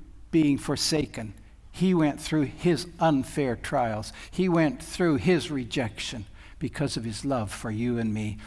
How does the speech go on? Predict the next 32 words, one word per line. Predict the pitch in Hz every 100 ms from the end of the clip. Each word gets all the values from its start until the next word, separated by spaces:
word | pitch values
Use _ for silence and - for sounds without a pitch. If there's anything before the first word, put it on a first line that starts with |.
| - -
and | 143 123
to | 147
open | 151 165 165 165
to | - 170
us | 139 113 98 - - - - -
the | 135
opportunity | 135 127 139 - 170 180 127 110 107
to | -
know | 113 120 147 156
the | 151
God | 120 127 110 104 101 - - -
who | 139
guides | 113 131 135 143 -
and | - 127
directs | 110 117 131 - -
us, | 131 - - -
who | 147
sometimes | - 170 170 147 143 127 113
works | 123 120 -
miracles | 143 143 151 147 151 -
for | 165 151 147
us | 143
and | 127
sometimes | - 151 156 156 143 143
sends | - 147 147
us | 151 -
into | 151 156
suffering. | - 131 110 123 120 123 - - -
He, | - 147 - - - - - - - - - - -
he | - 143 - - 151
offers | 143 143 139 - -
us | 127 98 -